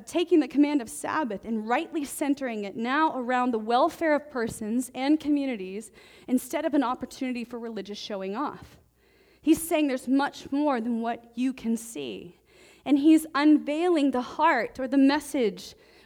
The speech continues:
or the more, if you will, behind the action.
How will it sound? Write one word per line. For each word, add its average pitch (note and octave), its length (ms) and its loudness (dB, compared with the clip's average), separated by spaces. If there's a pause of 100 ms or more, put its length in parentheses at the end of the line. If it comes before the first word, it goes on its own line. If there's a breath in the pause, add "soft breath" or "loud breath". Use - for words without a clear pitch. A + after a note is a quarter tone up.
or B3+ 80 4
the D4 80 6
more, A3+ 420 2
if G#3 160 -8
you A3 140 -10
will, G#3 220 -4
behind C4+ 420 -2
the B3 100 -2
action. A#3 600 -8